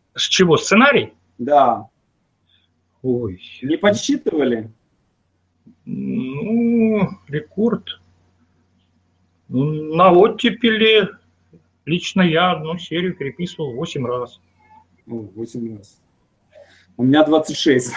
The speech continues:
Speaker 2: <laughs> рекорд.
Speaker 1: Не, у меня таких, таких
Speaker 2: Я
Speaker 1: рекордов.
Speaker 2: слышал, я слышал, что, э, рекорд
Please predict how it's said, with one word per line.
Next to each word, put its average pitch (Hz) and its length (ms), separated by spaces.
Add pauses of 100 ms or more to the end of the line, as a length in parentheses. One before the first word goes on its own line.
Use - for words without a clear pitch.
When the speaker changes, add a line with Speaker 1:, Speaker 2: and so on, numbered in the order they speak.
Speaker 2:
<laughs> - 100
рекорд. 160 540 (1200)
Speaker 1:
Не, 147 160
у - 20
меня 175 240
таких, 202 360 (280)
таких 196 320
Speaker 2:
Я 220 140
Speaker 1:
рекордов. 277 260
Speaker 2:
слышал, 214 200
я 240 200
слышал, 269 340
что, 214 460
э, 208 160
рекорд 269 380